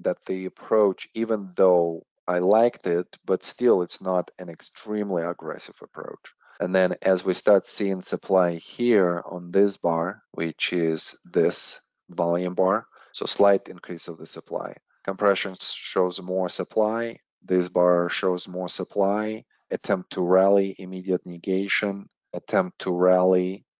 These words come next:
on still high supply level. Immediate negation, supply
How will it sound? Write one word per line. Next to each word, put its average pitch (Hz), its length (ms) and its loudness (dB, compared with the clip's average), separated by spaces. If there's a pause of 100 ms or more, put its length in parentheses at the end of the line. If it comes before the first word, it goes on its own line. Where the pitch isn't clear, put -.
on 90 200 -2
still 98 260 2
high 92 280 2
supply 92 720 -2 (100)
level. 95 600 2 (400)
Immediate 95 460 0
negation, 95 760 0 (100)
supply 92 580 0